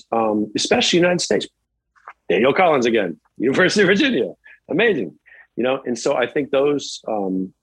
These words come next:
I think that plays a part, you know? I think that plays a big part. I think quality of coaching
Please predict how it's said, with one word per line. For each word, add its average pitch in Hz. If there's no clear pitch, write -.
I 113
think 120
that 135
plays 92
a 85
part, -
you 95
know? 101
I 104
think 107
that 107
plays 113
a 113
big 147
part. 101
I 98
think 120
quality 135
of 127
coaching 160